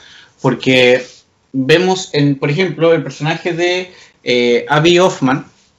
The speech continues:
el, el, el individuo es un, un prototipo que, como bien le dice el Tom Hayden, el personaje de Redmayne, que,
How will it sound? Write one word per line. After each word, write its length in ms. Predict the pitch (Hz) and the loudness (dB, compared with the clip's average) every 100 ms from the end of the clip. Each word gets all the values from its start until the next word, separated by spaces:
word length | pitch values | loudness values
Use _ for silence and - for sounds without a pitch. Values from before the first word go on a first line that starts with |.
| _ _ - | _ _ -18
el, 120 | - | -14
el, 400 | - 113 120 120 | -8 -6 -4 -4
el 160 | 117 117 | -2 -2
individuo 600 | 120 117 123 165 156 156 | 0 0 2 2 4 2
es 180 | 139 143 | 2 2
un, 580 | 151 151 147 143 139 135 - - - | 2 2 2 4 2 0 -8 -18 -6
un 220 | 127 117 | -6 -2
prototipo 600 | 127 123 120 - - 170 | -2 -2 -4 -4 -2 0
que, 140 | 147 | 0
como 220 | 135 131 | -2 -2
bien 200 | 120 165 | 0 0
le 100 | 180 | 0
dice 920 | 165 196 - 185 180 180 180 180 - 151 | 0 -2 -4 0 2 4 2 0 -2 -2
el 340 | 151 156 147 - _ - - _ | 0 -2 -4 -12 _ -20 -20 _
Tom 220 | - 160 147 | -2 0 0
Hayden, 340 | 185 165 131 | 2 2 2
el 100 | 135 | -2
personaje 500 | 135 123 131 143 143 | -4 -6 -4 -4 -4
de 240 | 139 135 135 | -4 -2 -2
Redmayne, 540 | 135 147 120 127 143 - | -2 0 0 0 -4 -6
que, 540 | - 127 123 123 117 | -4 -2 0 0 -2